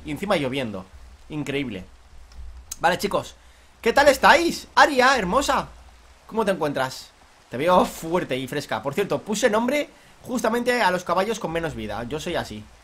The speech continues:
Es que no, no busqué los ma-, con más vi-, no, no, ya, da lo mismo. Uy, caballo chetos. Estos los guardé aquí, como veis, quinientos cuarenta de vida.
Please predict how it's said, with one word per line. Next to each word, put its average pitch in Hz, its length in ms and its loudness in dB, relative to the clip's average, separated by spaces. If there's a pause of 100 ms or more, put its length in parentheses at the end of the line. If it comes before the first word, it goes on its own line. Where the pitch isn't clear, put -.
(680)
Es 147 160 -10
que 156 280 -2
no, 175 200 2
no 180 120 0
busqué 220 240 0
los 175 160 0
ma-, 165 200 -4
con 156 120 -4
más 151 180 -2
vi-, 139 80 -10
no, 135 160 -4
no, 117 160 -6 (260)
ya, 101 180 -12 (140)
da 110 140 -10
lo 101 80 -8
mismo. 104 320 -12 (560)
Uy, 285 300 2
caballo 214 400 4
chetos. 202 580 -2
Estos 220 240 -6
los 196 140 0
guardé 165 300 2
aquí, 214 160 -2
como 175 220 -2
veis, 208 260 -2
quinientos 220 440 -4
cuarenta 190 360 -2
de 151 100 -2
vida. 202 360 -4